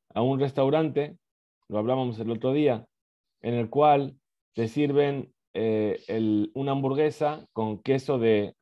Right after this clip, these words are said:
de soya, por ejemplo. ¿Por qué? Porque la gente, con Teudat Kashrut y todo, la gente te ve pasar, te ve comer carne con leche. Bien. Eh, y esto no se, y, y la cantidad de ejemplos así, de prohibiciones que hay, nos viene a enseñar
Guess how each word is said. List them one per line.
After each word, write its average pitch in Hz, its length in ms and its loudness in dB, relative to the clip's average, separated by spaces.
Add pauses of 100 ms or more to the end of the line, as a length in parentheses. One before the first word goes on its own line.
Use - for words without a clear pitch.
de 92 200 -8
soya, 90 360 -6
por - 160 -16
ejemplo. - 360 -20 (480)
¿Por 95 140 -10
qué? 135 140 0
Porque 110 180 -4
la 104 80 0
gente, 113 460 -2 (240)
con 104 200 -2
Teudat 120 460 4
Kashrut 139 560 -2
y 135 80 -2
todo, 170 300 2
la 127 80 0
gente 147 260 -4
te 147 80 -2
ve 151 120 2
pasar, 120 360 -4
te - 80 -10
ve 127 140 -4
comer 143 320 -4 (120)
carne 147 300 0
con 151 180 -2
leche. 160 360 -4 (640)
Bien. 135 400 -2 (1200)
Eh, 135 320 6
y 147 160 6
esto 180 220 4
no 170 80 2
se, 139 320 2
y, 139 280 -2
y 135 40 0
la 131 120 2
cantidad 139 360 0
de 165 60 4
ejemplos 160 360 -4
así, 165 280 0
de 143 100 2
prohibiciones 131 580 -2
que 160 140 0
hay, 156 160 0
nos 120 200 -6
viene 151 200 -4
a - 20 -2
enseñar 143 540 -4